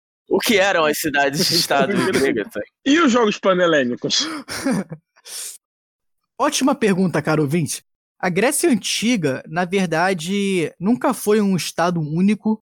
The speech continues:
Speaker 3: né? A gente acaba se referindo à Grécia Antiga como se fosse um império, né? Que nem foi o Império Romano.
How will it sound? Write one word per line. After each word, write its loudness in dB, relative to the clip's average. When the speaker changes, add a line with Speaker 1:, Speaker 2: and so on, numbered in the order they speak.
Speaker 3:
né? 0
A 0
gente -2
acaba -2
se -6
referindo -2
à 0
Grécia -2
Antiga -2
como -4
se -4
fosse -2
um -2
império, 0
né? 0
Que -6
nem 0
foi -2
o 0
Império 0
Romano. 0